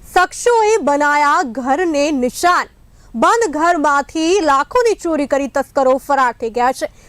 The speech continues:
ઘરેણાં અને રોકડ રકમ સાથે નવ લાખની ચોરી કરવામાં આવી છે. પરિવારના સભ્યો જ્યારે ધાબા પર સૂવા ગયા હતા, તે સમયે તસ્કરોએ ચોરીને અંજામ આપ્યો હતો. પોલીસે સમગ્ર મામલે પહોંચીને વધુ તપાસ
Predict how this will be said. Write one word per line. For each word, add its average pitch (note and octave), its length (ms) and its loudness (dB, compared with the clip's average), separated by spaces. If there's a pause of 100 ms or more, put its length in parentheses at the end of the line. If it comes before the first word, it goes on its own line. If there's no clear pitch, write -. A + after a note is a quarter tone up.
(100)
ઘરેણાં F4+ 600 2
અને E4+ 180 0
રોકડ D#4+ 420 0
રકમ D#4+ 280 -2
સાથે C#4+ 560 0
નવ C4 340 0
લાખની C4+ 540 -2
ચોરી D#4 380 0
કરવામાં C4 460 0
આવી A#3+ 160 -12
છે. B3+ 200 -4 (320)
પરિવારના C#4+ 580 0
સભ્યો F4+ 580 -2
જ્યારે B3 420 0
ધાબા A3+ 360 -2
પર G#4 260 2
સૂવા B3+ 380 -2 (100)
ગયા - 240 -4
હતા, B3 320 0
તે C#4+ 260 -6
સમયે F4+ 380 -2 (440)
તસ્કરોએ G#4 580 2
ચોરીને G4 420 0
અંજામ F4+ 440 0
આપ્યો E4 280 0
હતો. F4 160 -2
પોલીસે E4+ 420 -2
સમગ્ર G4+ 460 0
મામલે F4+ 460 0
પહોંચીને E4+ 640 -2
વધુ D#4 240 -2
તપાસ D4 460 0